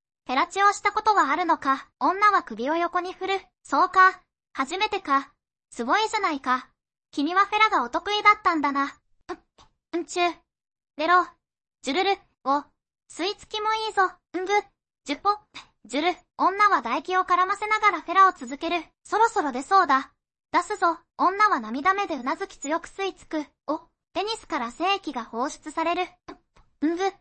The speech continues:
女は苦しそうに精液を吐き出した。ゲホ、ゲホ。苦しげにうつむく女の体を見下ろしながら私が言う。「それじゃ、今度は中に入れてあげよう。」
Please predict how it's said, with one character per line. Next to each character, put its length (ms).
女 320
は 120
苦 200
し 140
そ 200
う 20
に 100
精 160
液 200
を 40
吐 260
き 20
出 120
し 80
た。 260
ゲ 100
ホ、 240
ゲ 120
ホ。 120
苦 180
し 140
げ 100
に 140
う 40
つ 140
む 100
く 160
女 280
の 100
体 400
を 60
見 100
下 140
ろ 80
し 100
な 140
が 100
ら 120
私 340
が 140
言 180
う。 40
「そ 140
れ 160
じ 80
ゃ、 180
今 220
度 100
は 100
中 240
に 140
入 80
れ 120
て 100
あ 80
げ 120
よ 160
う。」 60